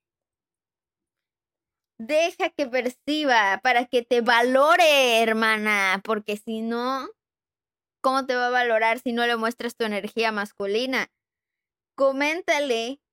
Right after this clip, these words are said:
que te gustan otras morras, para que ella diga, "Ah, no mames, este güey le gustan otras morras, seguro quiere ser mi pareja". Claramente esa es la lógica que nosotras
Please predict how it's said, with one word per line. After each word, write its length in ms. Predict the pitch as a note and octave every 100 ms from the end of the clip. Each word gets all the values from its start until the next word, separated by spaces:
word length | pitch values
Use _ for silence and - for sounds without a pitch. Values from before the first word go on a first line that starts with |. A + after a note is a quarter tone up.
| _ -
que 120 | G#3+
te 200 | - A3
gustan 580 | A3+ C4 C#4+ C#4 C4+ -
otras 560 | - D4 D#4+ D#4+ D#4+ D4+
morras, 840 | B3+ B3+ B3+ G#3 D#3 F3 - - _ _ _
para 260 | - A#3 A#3
que 240 | - A#3 B3+
ella 200 | D4+ D4
diga, 220 | C4+ C#4+ -
"Ah, 260 | A3 A#3+ B3+
no 140 | C4
mames, 580 | B3+ A#3+ B3+ C4 A3 G#3
este 280 | G#3+ - A#3+
güey 540 | A3+ A3 G#3+ A#3+ - _ _ _ _
le 120 | A3 A3+
gustan 400 | A#3+ C4 D#4 C#4
otras 380 | C4 A#3 A#3+
morras, 480 | A3+ A3 A#3 G#3 G#3
seguro 600 | - - C#4 C#4 F#4 F4+ -
quiere 240 | C#4+ C4+
ser 220 | C4 B3+
mi 160 | B3+ B3+
pareja". 560 | A3 G3+ F#3+ G3 E3+
Claramente 1080 | F3 C4 C4+ D#4 E4 D#4+ D#4 D#4 C#4+ D4+ D#4
esa 160 | E4 E4+
es 140 | D#4+
la 180 | C#4 C4
lógica 680 | C4 C#4 D4+ E4+ E4 - D#4+
que 180 | - B3
nosotras 880 | A3+ A3 A#3 C4 C#4+ D4 D4+ D4+